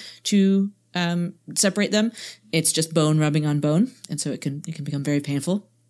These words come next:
Case study number two, an adult with a malunion fracture. So that means that it was a bone that was broken, but then healed in a non-optimal position. So the bone wasn't set properly or it just didn't heal correctly. There was,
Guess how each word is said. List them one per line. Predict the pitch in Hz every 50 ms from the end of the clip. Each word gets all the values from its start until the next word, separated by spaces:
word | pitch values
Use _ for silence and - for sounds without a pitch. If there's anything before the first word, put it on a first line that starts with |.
| _ _ _ _ _ _ - - - - _
Case | - - 233 -
study | - - 208 208
number | 202 202 190 190
two, | 196 190 - - 262 262 -
an | - - 190
adult | 185 165 185 185 202 208 -
with | 196 185
a | 180
malunion | 170 165 165 165 170 180 175 160 170 170 175 175 180 180 185
fracture. | - - 180 170 165 - - 226 247 285
So | 285 - 247
that | 190 175 - 170
means | 170 165 160 160 -
that | 170 160 160 - 151
it | 160 -
was | - 151 143
a | 147 143
bone | 160 160 156 151
that | 147 -
was | - 156 -
broken, | - 151 151 151 156 - 160 160
but | 156 156 147
then | - 147 147
healed | 147 - - - 165 165 165 170 170 165
in | - - 160
a | 160 156 151 151 151 - -
non-optimal | - 165 156 156 151 151 151 156 - 143 147 143 - - 151 147 143 139
position. | - 156 143 151 147 196 208 240 - - -
So | - - - _ -
the | 151
bone | 143 151 143 143 139
wasn't | 147 143 - 123 -
set | - - - 156 151 - -
properly | - 165 147 160 - 160 151 156 156 151
or | 147 147
it | 143
just | 143 143 -
didn't | - 147 147 147
heal | - - - 147 143 143 147 156 160 - _ -
correctly. | - 170 165 160 160 160 - 180 214 - _ _ _ _ _ _ - - - - - - - - - - - - - - - _ -
There | 202 202
was, | 202 196 185 185